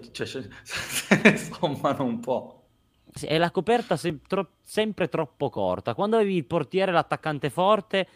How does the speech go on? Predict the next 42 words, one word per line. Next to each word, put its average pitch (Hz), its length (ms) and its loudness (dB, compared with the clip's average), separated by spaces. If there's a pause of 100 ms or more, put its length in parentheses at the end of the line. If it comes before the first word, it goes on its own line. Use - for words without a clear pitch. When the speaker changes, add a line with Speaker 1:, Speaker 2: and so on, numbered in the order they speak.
Speaker 2:
avevi 131 180 0
un 131 80 0
centrocampo 156 540 -2
che 135 80 -2
faceva 123 340 2
acqua 135 300 -2
da 123 120 0
tutte - 320 -10
le 113 100 0
parti. 90 480 -4
Speaker 1:
Eh, 92 60 -6 (360)
Speaker 2:
Adesso 185 320 0
Speaker 1:
lo 180 40 -2
Speaker 2:
che - 40 -2
Speaker 1:
so. 170 60 4
Speaker 2:
hai 151 60 6
una 147 140 2
bella 185 280 6
difesa, 180 680 0 (540)
il 151 120 -2
portiere 208 380 2
non 175 160 0
ce 165 140 0
l'hai, 180 320 4
l'attaccante 175 680 -4
che 151 100 -2
è, 127 260 2
è 127 60 -2
il 139 160 0
più 147 140 -4
forte 185 320 -2
che 147 140 -2
hai 160 200 2
è 165 40 -2
stato - 180 -12
fuori 113 400 -4 (340)
praticamente 131 800 -4 (400)
cinque 143 460 -2
mesi 120 420 -2
per, 104 260 -2
per 113 160 -6
infortunio. 113 680 -6